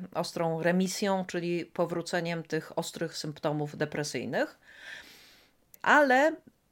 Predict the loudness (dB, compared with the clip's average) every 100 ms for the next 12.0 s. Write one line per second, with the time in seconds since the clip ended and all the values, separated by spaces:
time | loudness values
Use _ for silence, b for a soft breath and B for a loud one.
0 | -4 2 4 4 2 0 2 4 4 2
1 | 0 4 2 0 -8 -16 -6 0 4 4
2 | 2 0 -4 2 4 4 2 2 0 -2
3 | -4 -6 0 2 4 4 4 0 -4 -2
4 | -2 -2 -2 -2 -2 0 0 -2 0 2
5 | 2 2 2 2 4 2 2 2 2 0
6 | -2 0 0 0 -2 0 -2 -4 -6 -8
7 | -12 _ _ _ _ b b b -4 -2
8 | 0 2 4 4 2 4 4 4 -2 -2
9 | -4 -4 0 0 0 -4 -4 -2 2 2
10 | 2 -2 -2 -2 -4 -4 -4 -4 -4 -4
11 | -4 -4 -2 -2 -2 -2 -2 0 -4